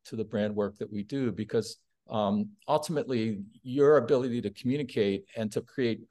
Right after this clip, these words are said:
not just content, but productive content will affect not just the enrollment bottom line, but the, uh, fundraising potential that you have, the, you know, uh, your ability to track major gifts,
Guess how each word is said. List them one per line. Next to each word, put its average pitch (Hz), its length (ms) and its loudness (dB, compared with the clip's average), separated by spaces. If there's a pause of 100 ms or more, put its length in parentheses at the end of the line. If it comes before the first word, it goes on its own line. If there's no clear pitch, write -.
(200)
not 143 180 0
just - 200 -6
content, 123 440 -2
but 101 220 -2
productive 113 500 0
content 95 540 -4 (500)
will 127 720 6
affect 131 400 2
not 131 180 4
just 127 240 -4
the 117 80 -2
enrollment 131 440 2
bottom 110 320 2
line, 104 360 0
but 104 300 0
the, 104 380 2 (360)
uh, 101 240 -4
fundraising 127 840 -2
potential 123 440 -4
that 117 180 0
you 113 120 -4
have, 110 520 0
the, 104 80 -8 (180)
you 143 160 -6
know, 104 180 0 (340)
uh, 104 380 -2 (220)
your 139 160 0
ability 123 420 0
to 101 120 -6
track 110 340 2 (240)
major 110 260 -4
gifts, - 600 0